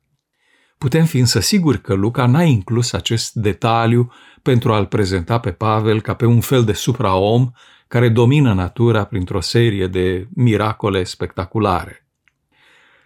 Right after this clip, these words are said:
De la îmbarcarea pe corabia aceea sortită pieirii și până la dimineața răcoroasă, când au naufragiat pe țărmul Maltei,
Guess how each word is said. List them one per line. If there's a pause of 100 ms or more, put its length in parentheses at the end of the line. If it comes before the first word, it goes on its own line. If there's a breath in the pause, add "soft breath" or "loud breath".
(160 soft breath)
De
la
îmbarcarea
pe
corabia
aceea
sortită
pieirii (180 soft breath)
și
până
la
dimineața
răcoroasă, (380 soft breath)
când
au
naufragiat
pe
țărmul
Maltei,